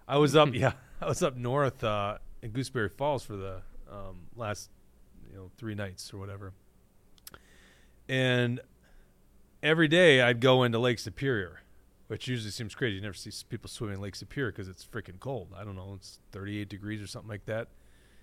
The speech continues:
Speaker 1: And day one, about a minute and a half, I was in there 'cause I, I, I hate cold water, but I like the cold, generally speaking, like cold weather. So then the next day I went in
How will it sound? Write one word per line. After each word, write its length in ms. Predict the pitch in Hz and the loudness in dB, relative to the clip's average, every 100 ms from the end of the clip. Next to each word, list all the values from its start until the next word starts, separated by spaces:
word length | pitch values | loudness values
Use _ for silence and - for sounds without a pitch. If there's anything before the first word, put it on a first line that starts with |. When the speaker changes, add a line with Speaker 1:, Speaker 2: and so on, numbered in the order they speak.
| - | -14
Speaker 1:
And 100 | 110 | -4
day 180 | 110 131 | 2 2
one, 440 | 117 120 127 123 120 | 4 2 4 4 2
about 240 | 110 107 | 0 0
a 20 | |
minute 280 | 110 127 123 | 0 -4 -4
and 80 | 107 | -8
a 40 | |
half, 360 | - 117 117 - | -8 -6 -6 -6
I 60 | |
was 160 | 113 107 | -6 -4
in 140 | 110 | -6
there 220 | 113 113 113 | -4 -4 -4
'cause 160 | 135 | 0
I, 200 | 156 160 | 2 2
I, 60 | 185 156 - 131 | 0 -2 -2 -2
I 20 | |
hate 340 | - 139 139 | 0 0 0
cold 220 | - 123 107 | -4 -6 -2
water, 260 | 107 131 | -2 0
but 80 | 113 | 0
I 20 | |
like 220 | 107 113 - | 0 -2 -6
the 60 | |
cold, 500 | - - 107 147 147 - _ | -12 -6 -4 -4 -6 -16 _
generally 300 | 120 113 110 | -8 -6 -6
speaking, 400 | - 117 117 135 | -10 -12 -12 -10
like 120 | 107 | -12
cold 200 | 113 110 | -10 -10
weather. 280 | 107 113 131 - _ _ _ - - - - | -8 -8 -8 -12 _ _ _ -20 -20 -20 -20
So 200 | - 170 | -4 2
then 320 | 165 180 160 156 - | 6 6 6 0 -6
the 120 | 151 | 0
next 360 | 151 208 - - | 4 4 4 4
day 360 | 123 110 127 - - | 4 4 2 -4 -4
I 80 | 139 | 0
went 240 | 139 151 | 2 2
in 300 | 156 143 120 | 2 2 0